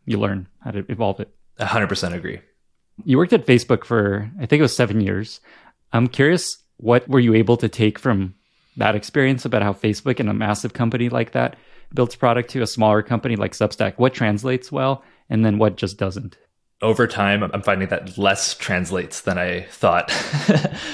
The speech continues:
Speaker 2: <laughs> I don't know how much of that has to do with Facebook specifically, though, and I'll, I'll maybe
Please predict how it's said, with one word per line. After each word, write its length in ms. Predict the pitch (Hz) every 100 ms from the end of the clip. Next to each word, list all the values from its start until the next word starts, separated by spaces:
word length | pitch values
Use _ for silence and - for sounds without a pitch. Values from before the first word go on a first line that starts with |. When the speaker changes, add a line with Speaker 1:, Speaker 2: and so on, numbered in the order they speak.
| -
Speaker 2:
<laughs> 120 | -
I 120 | 143
don't 180 | 170 196
know 140 | 240
how 100 | 175
much 160 | 139 -
of 60 |
that 140 | 127 117
has 120 | 120
to 40 | 104
do 80 |
with 140 | 101 -
Facebook 280 | 104 - 95
specifically, 440 | - - 95 92
though, 140 | 87 90
and 80 |
I'll, 140 | 92 90
I'll 200 | 104 98 101
maybe 540 | 117 107 98 92 -